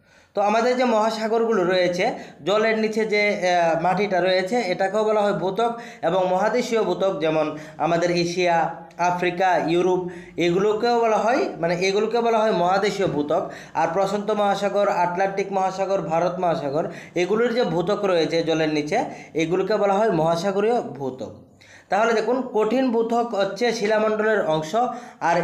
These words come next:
এই ভূত্বকের প্রধান দুটি অংশ রয়েছে, একটি হচ্ছে মহাসাগরীয় ভূত্বক এবং অপরটি হচ্ছে মহাদেশীয় ভূত্বক।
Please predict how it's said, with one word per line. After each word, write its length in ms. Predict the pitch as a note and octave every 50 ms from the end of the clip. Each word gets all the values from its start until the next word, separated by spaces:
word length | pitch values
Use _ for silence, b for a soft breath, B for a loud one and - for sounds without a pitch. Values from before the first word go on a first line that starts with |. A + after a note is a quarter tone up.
| F3
এই 160 | F3+ G3+ A3+ A#3
ভূত্বকের 580 | F3 D#3+ E3+ F#3+ F#3+ F#3 A3+ A3 A3+ A#3+ B3
প্রধান 400 | A3+ A#3+ G3+ G3 F#3+ G#3 A3+ A3
দুটি 280 | G#3 F3 F3 E3+ F3 G#3
অংশ 220 | G#3 F3+ D#3+ -
রয়েছে, 500 | D3+ C3 B2 A#2 G#2 - - - F#2+ B B B B B B -
একটি 260 | F3 F3 F3 G3 A3
হচ্ছে 260 | A3+ A3+ A3+ A3+ A#3+
মহাসাগরীয় 680 | A3 G3+ F#3+ G3+ G#3 G3+ G#3 A#3+ A3+ A3 A#3 A#3+ A#3+ A#3
ভূত্বক 420 | G3 F#3+ G3 F#3+ A3+ A#3 A3 F#3+
এবং 300 | F3+ F3+ E3+ E3 E3 E3
অপরটি 340 | F3 E3+ F3 F3+ E3+ F3+ F#3+
হচ্ছে 380 | G3+ G3+ G3+ - - C4 C4+ C4+ B B B B B B
মহাদেশীয় 600 | E3+ G3+ A3 A#3 A#3+ A3 F#3+ F#3+ - - D3+ C#3+
ভূত্বক। 400 | B2 A2 A#2+ A#2+ - G#2+ F#2+ F2